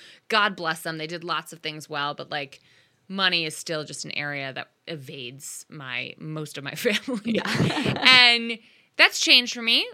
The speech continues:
Speaker 1: thank God, over the past decade in particular, 'cause I've really worked on that and leaned into that and have been very fortunate and privileged, too, to be able to work on that and lean into that. But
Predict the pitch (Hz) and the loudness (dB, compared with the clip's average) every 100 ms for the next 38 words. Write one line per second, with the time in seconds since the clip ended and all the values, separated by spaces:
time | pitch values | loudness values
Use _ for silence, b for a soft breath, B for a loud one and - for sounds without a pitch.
0 | _ 262 220 _ _ 196 175 180 247 208 | _ -4 -4 _ _ -4 0 2 0 -2
1 | 202 196 185 180 175 175 160 160 147 180 | -6 -6 -8 -6 -8 -8 -10 -10 -6 -6
2 | 175 170 160 165 156 170 185 196 - 170 | -6 -8 -8 -8 -10 -8 -8 -10 -10 -10
3 | 147 143 156 151 151 147 143 - 156 151 | -10 -12 -10 -8 -10 -10 -14 -10 -10 -8
4 | 147 156 151 147 147 143 151 147 143 156 | -8 -8 -8 -12 -12 -12 -12 -10 -8 -6
5 | 180 151 151 156 151 156 147 147 - 151 | -6 -10 -12 -16 -12 -12 -10 -12 -14 -16
6 | 147 151 143 156 - 269 180 151 - 330 | -14 -12 -12 -10 -8 -4 -6 -6 -8 -4
7 | 269 117 160 160 151 147 196 285 202 151 | -2 -4 -8 -8 -10 -2 2 4 2 -4
8 | 143 - - 135 - 147 143 156 - - | -8 -10 -14 -12 -12 -12 -14 -14 -14 -12
9 | - 135 _ b b b b b b b | -10 -10 _ b b b b b b b
10 | - 370 381 208 180 | -6 2 4 4 4